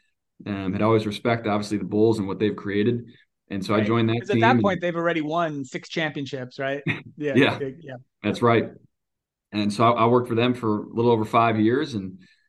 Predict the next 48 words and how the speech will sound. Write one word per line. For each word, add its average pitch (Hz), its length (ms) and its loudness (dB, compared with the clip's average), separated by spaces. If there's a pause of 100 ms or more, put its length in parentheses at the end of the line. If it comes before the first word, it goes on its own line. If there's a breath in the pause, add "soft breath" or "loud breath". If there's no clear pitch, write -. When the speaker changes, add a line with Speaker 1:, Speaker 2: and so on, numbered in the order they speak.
(120 soft breath)
Speaker 1:
um, 101 520 0
and 104 120 2
then 117 140 2
had 110 120 2
an 107 120 2
opportunity, 110 880 2
um, 98 600 -6
where 101 160 -4
the, 98 80 -6
where 101 220 -4
the 95 100 -6
Thunder 123 360 4
had 104 100 0
an 104 60 0
opportunity 101 480 -4
to, 92 60 -10
to - 60 -8
lead 110 180 4
the 95 60 -2
team, - 340 -2 (200)
uh, 90 320 -6
as 92 120 -6
vice 101 220 -4
president 98 380 -4
of 90 60 -10
partnerships. 95 540 -4
And, 85 220 -6 (540 loud breath)
uh, 95 280 -6
through 104 180 2
a 101 40 -6
common 110 280 2
connection 113 400 -2
there, 107 180 2
I'd 107 80 0
always, 98 280 -4
I'd 98 140 -8
always 123 440 6
followed 120 420 4
them 123 360 -4
'cause 98 140 -6
of 98 60 -2
my 92 120 -2
time 117 480 0
in, 117 500 0
in 107 200 -2
Tulsa. 120 360 2
I 110 140 2
was, 90 300 -6